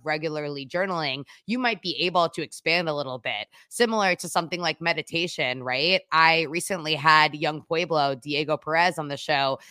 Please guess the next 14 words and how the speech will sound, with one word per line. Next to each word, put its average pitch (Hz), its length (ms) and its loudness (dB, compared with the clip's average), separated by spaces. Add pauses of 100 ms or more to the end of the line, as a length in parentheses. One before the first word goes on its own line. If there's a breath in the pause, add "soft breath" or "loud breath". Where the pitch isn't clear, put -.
(100)
and 170 140 0
Diego 170 720 4
meditates 156 760 -4
one 170 300 0
hour 165 360 2
in 151 120 -4
the 147 100 -6
morning 160 380 -2
and 143 180 -8
one 165 220 0
hour 156 320 0
in 143 160 -10
the 147 160 -10
evening. 156 480 -6